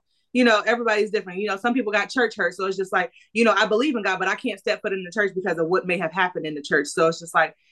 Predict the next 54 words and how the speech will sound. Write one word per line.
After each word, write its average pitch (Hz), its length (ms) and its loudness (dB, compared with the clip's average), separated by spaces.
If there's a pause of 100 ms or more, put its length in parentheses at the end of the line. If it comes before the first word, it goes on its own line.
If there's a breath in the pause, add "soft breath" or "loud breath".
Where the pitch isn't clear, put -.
(120)
you 196 120 4
know, 180 140 4
some 190 180 0
people 190 200 -2
stay 190 160 2
away 185 220 0
from 180 120 -12
the 175 80 -4
actual 165 560 -2
facilities 175 600 0
and 160 140 -10
stuff 151 220 -2
like 156 160 0
that. 160 160 2
So 285 120 2
it's 302 100 2
just 294 140 -4
like, 262 160 6
you 254 100 6
know, 214 200 6 (480)
it's 370 220 6
something 320 240 4
that 247 160 4
I'm 247 120 0
willing 240 240 0
to 208 60 -6
work 208 260 -4
through 208 200 -2
and 190 100 -10
talk 196 240 0
about 180 280 0
or 170 80 -2
whatever 180 240 -2
like 170 140 -4
that 170 120 -4
to 190 80 -8
come 196 180 2
to 196 100 -8
a 170 160 -2 (100)
greater 185 280 2
understanding 165 720 -10
of 160 260 2 (160)
the 170 160 2
reasonings 190 420 6
on 190 220 2
why. 196 320 4 (400 loud breath)
But, 180 220 2
but 185 320 6
no, 170 220 0
you, 220 260 0
I'm 220 100 2
not 208 180 2
gonna, 185 200 -4
like, 175 280 0